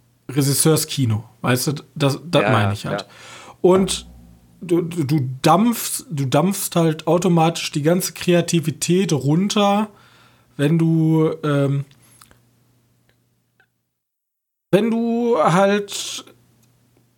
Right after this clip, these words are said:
Speaker 1: zu eng die Richtlinie machst. Aber die haben jetzt die,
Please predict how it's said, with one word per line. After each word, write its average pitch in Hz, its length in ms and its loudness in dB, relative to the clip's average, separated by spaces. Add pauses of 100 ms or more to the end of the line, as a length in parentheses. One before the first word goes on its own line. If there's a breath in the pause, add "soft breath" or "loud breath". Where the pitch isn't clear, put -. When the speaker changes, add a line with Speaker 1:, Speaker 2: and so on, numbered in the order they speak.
(720)
Speaker 1:
zu 220 480 -18 (380)
eng 180 220 2
die 180 220 2
Richtlinie 123 560 -2
machst. - 320 -10
Aber 196 300 4
die 175 220 0
haben 269 220 2
jetzt 196 380 -2
die, 185 300 0